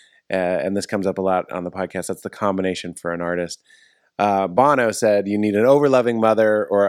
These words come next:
an angelic mother who dies and an abusive father," or he says, "or an abusive father." And he goes, "If you're lucky like me, you had both." And that comes up a lot with, uh, stand-up. So it's not just pain.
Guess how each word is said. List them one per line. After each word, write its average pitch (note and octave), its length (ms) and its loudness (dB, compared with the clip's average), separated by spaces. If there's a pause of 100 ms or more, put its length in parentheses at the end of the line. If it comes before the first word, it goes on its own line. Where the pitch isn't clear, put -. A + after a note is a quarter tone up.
an G#2 100 -2
angelic G2+ 560 2
mother G2+ 200 0
who G2 120 -8
dies F2+ 760 -2 (500)
and A#2+ 220 0
an A2+ 100 0
abusive G2+ 480 -2
father," G2 540 0 (180)
or A#2 420 4
he G#2+ 80 -8
says, G2+ 160 -6
"or A#2+ 200 4
an A2 80 0
abusive G2 320 -4
father." G2+ 240 2
And F#2 80 -4
he F2+ 80 -6
goes, F2+ 160 -4
"If F#2+ 100 -12
you're G#2+ 80 2
lucky A#2 260 0
like G2+ 200 -2
me, G2 100 -4
you F2+ 140 -4
had E2+ 120 -6
both." E2+ 300 -8 (600)
And A2 280 2
that B2+ 200 2
comes A#2+ 200 -2
up G#2+ 140 2
a G#2 40 2
lot A2+ 360 4 (180)
with, G#2+ 220 -4 (120)
uh, G2+ 120 2
stand-up. D3+ 340 0
So C#3 140 2
it's B2 100 -4
not D3+ 300 0
just C3 400 0
pain. A2 460 -4